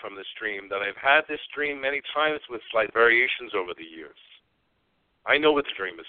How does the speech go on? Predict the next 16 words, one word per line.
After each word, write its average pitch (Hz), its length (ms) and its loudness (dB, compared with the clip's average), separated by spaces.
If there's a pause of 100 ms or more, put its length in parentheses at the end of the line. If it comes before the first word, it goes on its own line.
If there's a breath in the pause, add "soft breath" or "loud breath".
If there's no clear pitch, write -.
telling 78 260 -12
me. 87 180 -14 (880)
After 117 280 4
a 113 80 4
little 127 240 4
over 113 240 4
a - 80 -20
decade 113 560 2
of 98 140 -6
being 98 200 -4 (200)
single 113 580 -2
and 104 140 -4
not 104 280 2
in 101 160 -6
any 113 220 0
real 107 220 2